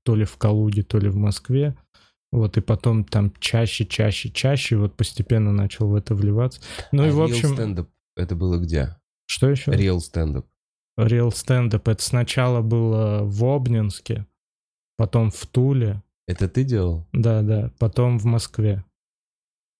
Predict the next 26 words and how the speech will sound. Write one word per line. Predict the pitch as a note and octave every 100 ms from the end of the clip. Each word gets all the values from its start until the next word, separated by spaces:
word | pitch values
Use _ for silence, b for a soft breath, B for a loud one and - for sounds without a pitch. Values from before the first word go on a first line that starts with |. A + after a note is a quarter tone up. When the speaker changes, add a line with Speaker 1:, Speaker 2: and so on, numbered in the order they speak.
| _ _
Speaker 2:
То | F#2+
есть | -
Speaker 1:
Последнее. | G#2 G#2 G#2+ A2+
Speaker 2:
первые | C3+ B2+ G#2
видосы | G2+ A2+ A#2+ G2
Real | A2 G#2
Stand-up | - A#2 C#3 G2+
это | - G#2+
из | F#2 F2
Обнинска. | E2+ C#2+ B1 - -
Speaker 1:
Да. |
Speaker 2:
Это | A#2+ A2 A2
вот | G2 G2
ваши, | G#2 G#2+ G#2
вы | F2 G2
соб-, | - F2+ E2 E2 E2+
то | F2+
есть | -
ты | G2+
собрал | G2 F2+ F#2+
чувачков, | - F2 D#2+ - E2+ - _ -
э, |
Speaker 1:
М, | D#2+ D#2 A#1+ A#1 C2 - -
да, | - - -
да. | - A2+
Speaker 2:
э, | G#2